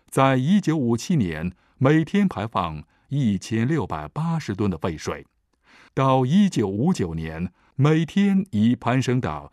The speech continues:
一万两千七百五十吨。兰州是黄河上游第一个大城市，黄河中的污染物比卫生部允许范围多八倍。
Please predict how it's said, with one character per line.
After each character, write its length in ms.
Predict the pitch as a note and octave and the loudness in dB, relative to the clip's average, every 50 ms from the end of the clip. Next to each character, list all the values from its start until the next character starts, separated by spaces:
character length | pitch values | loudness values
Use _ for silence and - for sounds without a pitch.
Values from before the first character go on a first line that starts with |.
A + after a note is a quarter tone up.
| _ _ _ | _ _ _
一 320 | - G#2+ C3+ F3+ G3 F#3+ | -4 0 2 4 4 4
万 260 | F#3+ F#3 D#3+ C3 A#2 A2 | 4 2 2 2 2 2
两 260 | G2+ G2+ F#2+ G2 G2+ | 2 2 2 0 -2
千 400 | - - A2+ A2 A2 A2 A2 A2+ | -2 -2 -2 0 2 2 2 0
七 360 | G#2 - - - E3+ F3 D#3+ | -2 -4 -4 -4 -2 -2 -2
百 180 | D#3 F2+ F#2+ F#2+ | -4 -4 -4 -4
五 300 | F2+ E2+ D#2+ D#2 - - | -6 -6 -8 -10 -12 -10
十 160 | - - C3+ | -8 -6 -4
吨。 280 | - F#2+ E2 D#2 D2+ - _ _ _ _ _ _ _ _ _ _ _ _ _ _ _ _ _ _ - | -4 -4 -6 -8 -10 -16 _ _ _ _ _ _ _ _ _ _ _ _ _ _ _ _ _ _ -4
兰 260 | - A#2 C#3 F#3 G3 F#3+ | 0 2 4 6 6 6
州 320 | F#3 E3 D#3 D3+ D3+ D3+ | 6 6 4 4 4 2
是 200 | C#3+ - D3+ C#3+ | 2 2 0 0
黄 260 | B2+ - A#2 C3 D#3+ D3 | 2 2 0 0 0 0
河 160 | A#2 A#2+ B2 | 0 0 0
上 240 | - D3 A#2 G2 E2 | 0 0 0 0 -2
游 320 | D#2 D#2 D#2+ E2+ F2 F#2+ | -4 -6 -6 -6 -6 -6
第 240 | F#2 - B2 A2 F#2 | -4 -2 -2 -2 0
一 100 | A2+ D#3 | -2 -2
个 160 | - - G#2 | -2 -4 -4
大 200 | - G#2+ F2+ E2 | -4 -4 -6 -6
城 200 | - - E2+ E2+ | -6 -8 -8 -8
市， 320 | F2+ - F#2+ D#2 D2+ - _ _ _ _ _ _ _ _ | -6 -6 -6 -8 -8 -10 _ _ _ _ _ _ _ _
黄 280 | - - C#3 G3 A3 | -2 2 4 4 4
河 160 | G3 - D#3+ | 4 4 2
中 160 | D3+ E3 D#3 D3+ | 0 2 0 0
的 120 | B2 G2+ | 0 0
污 220 | G#2 A2 D#3 F#3 | 0 0 0 0
染 200 | F3 B2+ F2 E2+ | 0 -2 -2 -4
物 320 | F#2 A#2+ B2+ G2 E2+ D#2+ - _ _ _ | -2 -2 -2 -2 -2 -4 -8 _ _ _
比 300 | - A#2+ B2+ C3+ C3+ C#3 | -2 2 4 4 4 2
卫 260 | C#3+ C3 E3 G#3 F#3+ D3+ | 2 2 2 4 4 2
生 220 | B2+ - E3 F3 | 0 0 0 0
部 220 | E3+ - C#3+ B2+ | 2 2 2 2
允 280 | G#2 G2+ A2 D#3+ G3 G3 | 2 2 2 4 4 4
许 220 | F3+ - - F2 | 2 0 -6 -8
范 220 | E2+ - B2 G#2 F2 | -6 -4 -4 -4 -4
围 320 | D2+ D2 D2 D#2 E2+ F#2 _ _ _ _ | -6 -8 -10 -10 -10 -12 _ _ _ _
多 300 | - G2+ F2 E2 D#2+ D#2 | -6 -6 -6 -6 -6 -10
八 380 | - - G#2+ A2+ A#2+ A#2+ A#2+ A2+ | -8 -6 -4 -4 -2 -2 -4 -6
倍。 260 | - F2 D2+ C#2+ - | -6 -8 -8 -10 -14